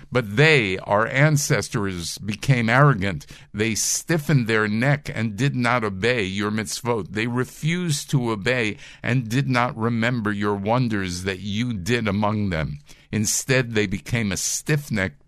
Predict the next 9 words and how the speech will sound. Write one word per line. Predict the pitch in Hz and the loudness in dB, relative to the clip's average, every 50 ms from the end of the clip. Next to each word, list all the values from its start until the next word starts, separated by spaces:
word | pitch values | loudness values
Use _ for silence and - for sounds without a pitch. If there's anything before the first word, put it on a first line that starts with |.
| - | -4
people, | - - 110 87 76 - - - - 78 76 - - - - - _ _ _ | -2 -2 -2 -2 -4 -8 -12 -12 -12 -12 -12 -12 -16 -20 -20 -20 _ _ _
and | - 101 101 107 98 - | -4 -2 -2 -2 -2 -2
in | - 127 143 147 135 127 135 135 - _ - - - - - | 2 6 6 6 6 4 2 -2 -4 _ -20 -20 -18 -12 -4
their | 85 104 113 104 | 0 0 0 2
rebellion | 98 95 92 85 78 110 113 123 135 123 120 123 127 131 143 - | 0 0 -2 0 0 2 2 2 2 0 0 0 0 -2 -2 -2
appointed | 98 - - - - 139 147 160 160 147 - 165 139 | -6 -6 -6 -6 -2 2 2 2 2 0 -2 -2 -2
a | 113 | 0
leader | 107 104 98 95 107 123 143 147 139 147 160 160 | -2 -2 -2 -2 -2 0 2 2 2 2 0 0
in | - - 98 95 | -4 -4 -6 -4